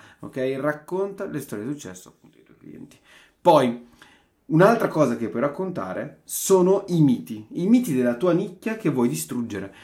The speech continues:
Quindi se non sai di che cosa parlare, sei un po' timido e non vuoi,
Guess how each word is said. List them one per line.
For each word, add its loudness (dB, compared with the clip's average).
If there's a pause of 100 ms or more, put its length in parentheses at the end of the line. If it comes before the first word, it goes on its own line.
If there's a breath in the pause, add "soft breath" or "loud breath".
(140 loud breath)
Quindi 2
se 0
non 4
sai 2
di 0
che 2
cosa 0
parlare, 2
sei -4
un -2
po' -6
timido 0
e 2
non 2
vuoi, 4